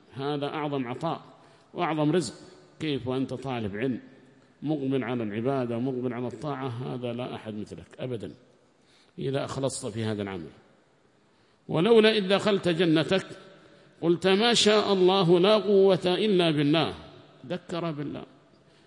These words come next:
لو دخلت هذه الجنان وأفردها هنا، "ولولا إذ دخلت جنتك" قلت: "ما شاء الله"، باعتبار أنهما متصلتان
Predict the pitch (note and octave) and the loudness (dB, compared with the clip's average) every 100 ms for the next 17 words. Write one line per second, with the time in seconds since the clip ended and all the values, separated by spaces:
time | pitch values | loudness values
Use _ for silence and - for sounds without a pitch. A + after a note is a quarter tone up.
0 | _ _ _ _ _ _ _ _ B2+ D3+ | _ _ _ _ _ _ _ _ -4 -2
1 | E3+ D3 F#3 G3 D#3+ D#3 C#3+ C#3 C3 C3+ | -2 -4 -4 -4 -4 -2 -2 -4 -4 -4
2 | E3 C#3+ B2+ C#3+ D#3 D#3 D3 C3+ A#2 C3+ | -2 -2 -2 -6 -6 -6 -4 -2 0 0
3 | D3 - - - - _ _ _ _ D3+ | -2 -6 -18 -20 -20 _ _ _ _ -4
4 | D3 E3 D#3 D3 D#3 D3 C#3 E3 D#3 C3+ | 0 0 -2 -2 -4 -6 -6 -6 -6 -6
5 | C#3 E3+ D3 C3 C#3+ C#3 C#3+ C#3 C3+ B2+ | -6 -6 -6 -6 -6 -6 -6 -8 -6 -6
6 | C#3 A2 - - A2+ C3 B2+ - - _ | -6 -6 -8 -6 -4 -4 -6 -12 -20 _
7 | _ _ _ _ _ - D3 C3 C3+ C#3+ | _ _ _ _ _ -4 -4 -2 -4 -2
8 | F3 D#3+ F3 D3+ C#3 C#3+ F3+ F#3+ F#3+ F3 | -4 -4 -2 -2 -2 -2 -2 -2 -4 -4
9 | D#3+ C#3+ C#3 B2 B2+ G#2+ | -6 -6 -6 -6 -8 -8